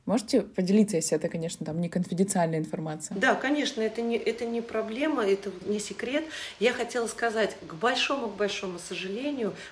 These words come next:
Speaker 2: мужчины из вот нескольких тысяч написанных в директе мне б-, посланий, которые я, не, конечно, не успеваю там читать,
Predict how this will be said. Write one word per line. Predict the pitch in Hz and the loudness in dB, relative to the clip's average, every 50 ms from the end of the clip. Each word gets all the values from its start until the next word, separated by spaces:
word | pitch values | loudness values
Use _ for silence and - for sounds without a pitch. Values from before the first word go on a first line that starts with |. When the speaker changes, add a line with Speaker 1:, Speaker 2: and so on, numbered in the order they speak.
| - | -6
Speaker 2:
мужчины | 196 202 208 202 - - - - 262 262 226 196 170 165 - - - - - - | -2 0 0 2 2 2 0 0 0 -2 -2 -2 -4 -4 -8 -12 -16 -16 -10 -6
из | 233 247 262 - 208 | -4 -4 -2 -2 -2
вот | 233 240 170 - | -4 -4 -2 0
нескольких | 233 294 320 311 320 285 277 - 277 262 - - - | 2 4 4 4 2 -2 -4 -4 -4 -6 -6 -8 -6
тысяч | 262 240 202 - - 175 160 - - - - | -4 -4 -4 -2 -4 -4 -4 -4 -6 -6 -2
написанных | 226 220 220 214 220 202 - - 185 175 175 160 | -2 -2 0 0 -2 -4 -4 -4 -4 -4 -4 -6
в | 165 165 | -6 -4
директе | 185 220 202 196 175 160 - - - - 156 147 156 - - - | -2 0 2 2 2 0 -2 -6 -8 -6 -6 -6 -8 -10 -12 -10
мне | 185 180 180 185 185 185 175 165 156 | -8 -6 -4 -2 -2 0 0 -2 -4
б-, | 156 160 165 185 | -4 -6 -8 -8
посланий, | - - 185 180 - - 254 294 339 330 247 | -8 -8 -8 -8 -6 -2 0 0 2 0 0
которые | - - 180 - 190 185 185 | -2 -6 -8 -6 -4 -4 -4
я, | 175 | -4
не, | 175 165 | -6 -8
конечно, | - 185 185 - - - | -8 -6 -6 -6 -6 -6
не | 185 185 | -6 -6
успеваю | 180 - - 214 202 220 220 - 220 | -6 -4 -4 -2 0 2 2 2 0
там | 220 - 156 156 - | -2 -6 -8 -8 -6
читать, | - - - - 262 294 | -6 -4 -2 0 0 0